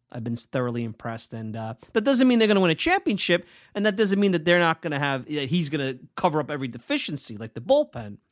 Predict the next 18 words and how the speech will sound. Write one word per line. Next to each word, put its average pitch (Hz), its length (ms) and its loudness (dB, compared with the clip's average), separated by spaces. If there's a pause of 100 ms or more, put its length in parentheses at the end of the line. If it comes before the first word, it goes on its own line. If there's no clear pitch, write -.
(500)
Just 175 240 -4
means 175 220 0
you 139 60 -6
feel 151 220 0
good 135 280 0
about 120 240 -4
who's 120 180 -4
at 113 140 -6
the 113 80 -8
helm. 110 320 -8 (260)
It's - 120 -14
gonna 175 140 4
make 165 140 2
it 147 60 -2
a 139 40 -2
lot 156 280 4
easier 123 460 -4
to 117 400 -10